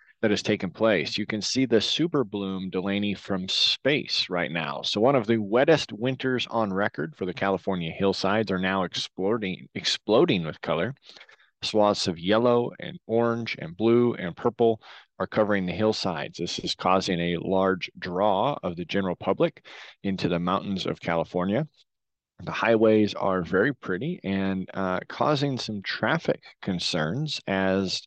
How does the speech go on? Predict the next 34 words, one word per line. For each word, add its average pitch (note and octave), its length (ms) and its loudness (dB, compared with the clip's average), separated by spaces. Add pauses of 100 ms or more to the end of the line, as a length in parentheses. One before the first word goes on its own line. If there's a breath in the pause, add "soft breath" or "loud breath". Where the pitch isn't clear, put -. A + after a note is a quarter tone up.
(120)
drivers G2+ 640 2
are F2+ 260 -4
continuing G2 640 -2
to E2+ 220 -6
gawk G#2 500 -2
at E2 160 -4
what F#2+ 180 0
is F#2 140 -2
around G2 300 0
them. D2+ 160 -4 (680 loud breath)
The G#2 80 -2
Golden A#2+ 300 4
State A#2+ 340 2
looks A#2 180 0
a A2+ 60 2
lot A#2 180 0
greener A#2 580 -2
right G#2 320 0
now, G#2+ 340 -2
almost A2 440 -4
like G2+ 200 -4
a F2 60 -4
dreamscape. F#2 800 -4
And E2 160 -6
if F2 140 -8
you A#2 120 -2
look A2 220 2
at E2+ 180 0
this F#2 220 0
article, F#2+ 380 0
Delaney, F#2+ 460 -2 (600 loud breath)
outside G#2 600 2
of - 340 -4
Palmdale, F#2 960 -2